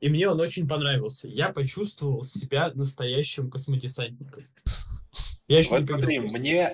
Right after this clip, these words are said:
Speaker 2: мне важно, э, что это твое мнение, что ты мне рассказал о своем мнении.
Speaker 1: Мгм.
Speaker 2: Но я, скорее всего, никак не примерю это мнение на себя. Вот в чем дело.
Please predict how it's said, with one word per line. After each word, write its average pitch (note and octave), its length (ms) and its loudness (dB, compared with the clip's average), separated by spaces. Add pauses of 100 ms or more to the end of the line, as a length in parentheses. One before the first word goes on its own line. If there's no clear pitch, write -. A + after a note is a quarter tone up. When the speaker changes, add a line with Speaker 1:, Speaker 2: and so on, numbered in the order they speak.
Speaker 2:
мне C3+ 280 0
важно, C3 600 0
э, A2 340 0
что - 160 2
это B2+ 140 2
твое C3 280 0
мнение, D#3+ 400 2
что - 160 -4
ты C#3 140 -4
мне B2+ 160 0
рассказал A2+ 380 0
о G#2+ 60 -2
своем A2 280 -2
мнении. G#2+ 580 -6 (400)
Speaker 1:
Мгм. B2+ 160 2
Speaker 2:
Но C3 400 6
я, C3+ 420 4
скорее C#3 380 2
всего, C3+ 300 2
никак C3+ 640 0
не A#2+ 240 -2
примерю B2 540 0
это A#2 160 -2
мнение A#2+ 400 -2
на A2 140 -2
себя. G#2 580 2
Вот A2 200 -2
в - 80 -2
чем G#2 600 -4 (120)
дело. G#2 520 -2